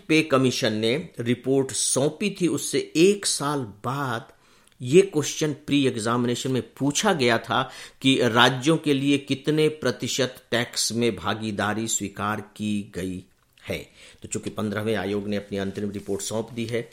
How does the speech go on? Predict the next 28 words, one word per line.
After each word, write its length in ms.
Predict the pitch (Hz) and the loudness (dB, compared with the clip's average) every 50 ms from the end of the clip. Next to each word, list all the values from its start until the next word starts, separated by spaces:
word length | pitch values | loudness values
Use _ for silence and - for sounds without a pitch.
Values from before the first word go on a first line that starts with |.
| - - - - - - _ - | -20 -20 -20 -20 -20 -20 _ -6
तो 420 | - 104 95 90 90 90 85 82 - 123 | -4 -2 -2 0 0 -2 -4 -4 -2 -2
हो 60 | 120 | 0
सकता 300 | - 131 110 - - 127 | 0 -2 -4 -4 -4 -6
है 100 | 139 135 | -6 -6
कि 140 | 131 120 107 | -6 -8 -10
पूछ 300 | - 123 123 120 - 120 | -6 -6 -6 -6 -4 -4
लिया 180 | 120 123 120 | -2 -2 -2
जाए 240 | 117 123 120 113 123 | 0 -2 -2 -4 -4
कि 180 | 123 - 110 101 | -6 -6 -8 -8
इसने 320 | 104 104 - - 127 123 | -6 -4 -4 -2 -2 -4
क्या 220 | 120 - 123 113 | -2 0 0 0
कहा 320 | 117 - 113 110 110 107 104 | 0 -2 -4 -6 -4 -4 -6
है, 160 | 110 110 107 | -4 -6 -8
क्या 240 | - - - 104 107 | -6 -4 -2 -2 -2
किया 320 | 107 - - 110 110 107 | -2 -4 -4 -2 -2 -2
है, 260 | 107 110 117 - - _ _ _ _ _ _ _ _ _ _ - | -2 -6 -12 -16 -18 _ _ _ _ _ _ _ _ _ _ -6
right? 200 | - - 320 - - - | -4 -4 -4 -6 -8 -4
तो 220 | - 113 107 - - - - - - - - | -2 -2 -2 -2 -4 -10 -20 -20 -18 -6 0
ये 240 | 127 127 120 - - 107 - - | 2 4 4 2 0 -6 -4 2
ज्यों 200 | 135 156 160 151 | 4 6 6 4
का 160 | - 113 107 | 4 0 -2
त्यों 260 | - - 104 104 101 | -2 -2 -4 -4 -4
फ़ोर्टी 340 | - - 131 123 - - 104 | -2 0 0 0 0 -2 -8
टू 180 | 104 117 117 | -6 -6 -6
परसेंट 560 | 104 - 101 95 - - 92 87 82 - - - _ _ _ _ _ _ - | -6 -6 -6 -6 -6 -6 -6 -6 -8 -10 -16 -20 _ _ _ _ _ _ -8
रखा 420 | 104 - - - - 82 80 78 - - - - - - - | -8 -8 -8 -8 -12 -12 -12 -12 -12 -16 -20 -20 -18 -14 -14
गया 280 | 98 82 87 80 64 64 | -12 -10 -10 -12 -12 -12
है। 200 | - - - | -14 -16 -18